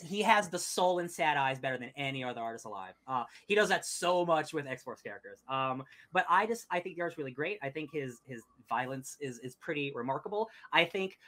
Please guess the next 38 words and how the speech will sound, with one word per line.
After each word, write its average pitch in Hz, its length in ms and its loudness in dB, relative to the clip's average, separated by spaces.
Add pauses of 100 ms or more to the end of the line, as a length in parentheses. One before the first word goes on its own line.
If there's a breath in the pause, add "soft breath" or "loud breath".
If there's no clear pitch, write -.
(140)
oh, 247 120 8
there's 214 160 4
a 208 40 2
flashback 247 400 4
scene 247 140 -2
with 180 100 -4
Frenchie 240 500 4 (120)
looking 220 220 4
in 185 80 0
a 156 60 4
mirror 220 460 4 (100)
and 180 100 2
he 175 80 0
sees 214 260 0
his 170 200 -2
war 151 260 2
self 240 420 2
and, 165 80 0
like, 151 100 0
the 147 60 -10
person 175 260 -4
he 160 140 -6
used 147 300 -4
to 196 60 0
be, 208 160 -2
like, 143 140 -2
the 135 80 -2
murderer 139 260 -2
he 131 100 -6
used 143 180 -6
to 190 60 -18
be. 226 220 -4 (280 soft breath)
There's 196 180 -2
a 175 60 -2
lot 214 200 4
of 185 60 4
really 185 220 -4
good 175 320 2